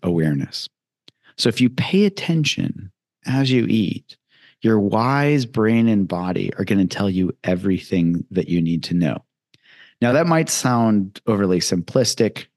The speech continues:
and I'm not saying it's as easy, but from a neuroscience standpoint, this is critical. We have to know how our brains work. If we don't know how our brains work, we're not gonna be able to work with them. And just as one example,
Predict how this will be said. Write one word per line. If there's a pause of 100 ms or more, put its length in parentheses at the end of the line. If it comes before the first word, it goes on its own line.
and
I'm
not
saying
it's
as
easy, (500)
but
from
a
neuroscience
standpoint, (360)
this
is
critical.
We
have
to
know
how
our
brains
work. (140)
If
we (160)
don't
know
how
our
brains
work,
we're
not
gonna
be
able
to
work
with
them. (600)
And
just
as
one
example,